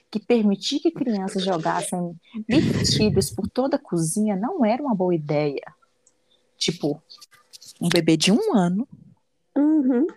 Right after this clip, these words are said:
Speaker 1: Um ano. Ela estava bolada com a criança de um ano.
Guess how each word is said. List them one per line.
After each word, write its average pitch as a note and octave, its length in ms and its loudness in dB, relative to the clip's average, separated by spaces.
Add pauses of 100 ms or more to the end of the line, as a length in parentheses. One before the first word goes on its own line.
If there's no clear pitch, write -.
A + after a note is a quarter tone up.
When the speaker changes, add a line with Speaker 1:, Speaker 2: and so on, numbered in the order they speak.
Speaker 1:
Um B3+ 180 4
ano. D#3+ 300 0
Ela D3+ 200 2
estava D#3+ 500 -4
bolada E3+ 680 -4
com D#3+ 220 -12
a D#3+ 80 -12
criança D#3+ 640 -2
de D#3 200 0
um G#3+ 300 4
ano. F#3+ 540 2